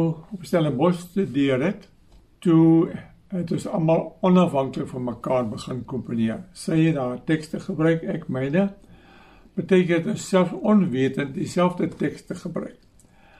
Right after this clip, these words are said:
En nou hier op ons ouderdom, en hier in die beperkingstydperk,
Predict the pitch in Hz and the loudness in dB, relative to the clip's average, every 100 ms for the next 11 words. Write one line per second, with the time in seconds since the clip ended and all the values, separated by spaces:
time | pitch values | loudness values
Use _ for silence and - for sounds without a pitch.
0 | _ _ _ _ _ 160 151 175 190 175 | _ _ _ _ _ 0 4 6 6 4
1 | 190 175 - - 175 185 170 131 110 151 | 0 -2 -2 2 4 6 4 2 -2 -2
2 | 208 - _ _ _ _ - _ 170 135 | -6 -10 _ _ _ _ -20 _ -8 -4
3 | 135 147 156 139 120 143 - 165 160 156 | -2 -2 -2 -2 -2 -2 0 0 2 -2
4 | 151 - - 156 - - 185 220 - | -4 -6 -2 -2 -2 2 2 4 -2